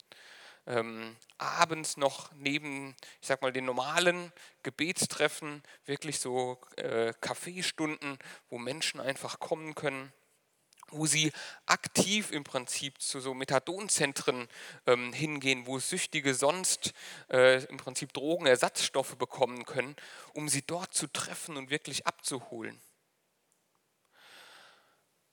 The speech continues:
Und ich dachte mir so, ja, diese Leidenschaft, die ist mir,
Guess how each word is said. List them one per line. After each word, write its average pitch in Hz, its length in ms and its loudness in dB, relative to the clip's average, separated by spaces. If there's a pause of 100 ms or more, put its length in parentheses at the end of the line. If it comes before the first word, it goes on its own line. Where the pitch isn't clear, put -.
(140)
Und 143 100 -2
ich 139 100 0
dachte 180 320 6
mir 170 180 6
so, 156 300 6 (400)
ja, 139 280 6 (4000)
diese 127 200 0
Leidenschaft, 202 1000 -2 (1300)
die 139 140 -4
ist - 180 -2
mir, 220 460 0